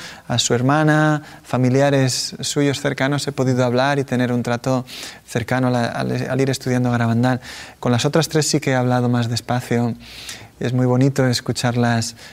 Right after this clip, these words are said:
contar el amor que tienen. También el, nuestra madre les ha pedido dar testimonio,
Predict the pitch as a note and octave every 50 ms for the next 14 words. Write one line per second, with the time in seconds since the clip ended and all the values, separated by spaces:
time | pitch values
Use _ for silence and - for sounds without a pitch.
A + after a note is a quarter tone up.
0 | - - - B2+ A#2+ A2 B2 B2 A#2+ A#2+ A#2 A#2+ B2 B2+ - A#2+ - - C3 C3+
1 | C#3 C#3 C3+ C3 C3 C3+ C3+ - - - - - - - - G#2+ A2+ A#2+ B2+ C#3
2 | D#3 D#3+ E3 E3 D#3+ D#3 C#3+ - - - C#3 C3 - - C3 B2+ C3 D3 D#3+ E3
3 | D#3 C#3 D3+ C#3+ C#3+ C#3+ C#3 D3 D3 C#3+ C3+ C3+ C3+ C#3 - - - - D3 D3
4 | D#3 D#3 D#3 D3 D3+